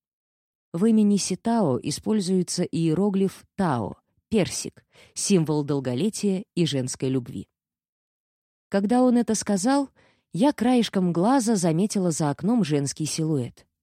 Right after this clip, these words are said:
Как долго эта девушка там стояла и сколько она услышала? Я подумала, что это Хуаньби, поэтому специально повысила голос и сурово спросила: «Кто там на улице?» Спустя пару минут тяжелая парчевая занавеска на двери приподнялась,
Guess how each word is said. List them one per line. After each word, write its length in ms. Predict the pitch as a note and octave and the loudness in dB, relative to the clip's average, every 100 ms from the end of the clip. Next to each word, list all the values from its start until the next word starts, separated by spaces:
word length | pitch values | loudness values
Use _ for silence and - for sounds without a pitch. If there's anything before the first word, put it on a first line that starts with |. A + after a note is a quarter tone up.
| - | -6
Как 240 | C#4 C4 | -4 0
долго 340 | C#4+ G#3 D3 | 2 4 2
эта 280 | C#3+ C3+ D3 | 0 0 -2
девушка 500 | C3 F3 G#3+ - D3 | 0 0 0 -4 -6
там 180 | C#3 C#3+ | -4 -4
стояла 600 | - G3 G3+ F#3+ B2+ B2 - | -4 -2 -2 -2 -4 -8 -4
и 80 | E3+ | -4
сколько 460 | - B2 B2 - | -2 -4 -4 -2
она 180 | D3 F3 | -2 0
услышала? 640 | G#3 - A#3+ G3 - - - _ _ | -2 -4 -6 -4 -8 -12 -18 _ _
Я 160 | - G3+ | 0 0
подумала, 480 | F#3 F3+ C4+ F3+ D3+ | 2 0 0 0 -2
что 180 | - | -2
это 200 | E3+ - | -4 -2
Хуаньби, 640 | G#3+ A3+ A#3+ C4 G3 B2+ - - _ - | -4 -2 0 0 -2 -4 -8 -20 _ -2
поэтому 400 | F3+ C#4 D4 D4 | 0 2 0 -2
специально 720 | - D#4 - C#4 F3+ D3+ D3 | -2 -2 2 4 4 2 0
повысила 500 | E3+ D#3+ D3 D3+ C#3+ | 0 0 0 0 -2
голос 460 | C#3 B3 C#4+ - - - - | 0 2 2 -2 -8 -10 0
и 100 | G#3 | 2
сурово 400 | G#3 F3 D#3+ F3 | 4 4 4 0
спросила: 640 | - A#3 - G3+ C3 A#2 - _ _ _ | 0 -2 0 0 0 -4 -10 _ _ _
«Кто 280 | - - G3 | -2 4 6
там 220 | A#3+ C#4 | 6 6
на 140 | F4 | 6
улице?» 580 | G4 D#4+ F#3+ - D#3+ C#3+ - _ _ _ _ _ _ - | 6 6 4 2 -2 -2 -6 _ _ _ _ _ _ -16
Спустя 520 | - B3+ - - E4+ | -2 0 0 0 2
пару 300 | B3 B3 G#3 | 4 4 4
минут 440 | F3+ G#3+ D4+ - _ - - | 4 2 0 -4 _ -20 0
тяжелая 480 | A3+ A3 F4 D#4 | 2 6 6 4
парчевая 500 | B3 A#3 - C4 G#3+ | 4 0 2 2 4
занавеска 640 | F#3 F#3 F3+ E3+ C#4+ - A#3+ | 2 2 2 2 0 0 2
на 120 | A3+ | 2
двери 300 | F#3 A3+ G#3 | 4 2 2
приподнялась, 800 | F3+ E3+ D#3+ C#3+ C3+ F3+ B3+ | 0 0 0 0 0 0 -2